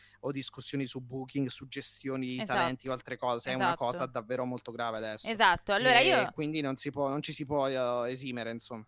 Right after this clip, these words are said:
Speaker 2: Allora, io volevo chiedere alla chat, da dove volete, lo chiedo a voi, da dove volete che, eh, si parta?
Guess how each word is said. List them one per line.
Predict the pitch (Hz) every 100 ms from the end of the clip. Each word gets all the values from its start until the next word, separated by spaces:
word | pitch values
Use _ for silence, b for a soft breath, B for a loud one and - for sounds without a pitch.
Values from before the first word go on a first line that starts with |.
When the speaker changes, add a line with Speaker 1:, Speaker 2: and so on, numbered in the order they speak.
| _ -
Speaker 2:
Allora, | 247 262 233
io | 415
volevo | 294 226
chiedere | 226 311 277
alla | 233 202
chat, | 202 165 170 -
da | 180 233
dove | 269 392
volete, | 285 226 233 240 247 247
lo | 202 220
chiedo | 247 233
a | 233
voi, | 208 208 185 175 170 175
da | 170 220
dove | 226 403
volete | 339 262 254 240
che, | 220 220 226 -
eh, | 202 196 196
si | 196 - 220
parta? | 185 165 160 - - 165 160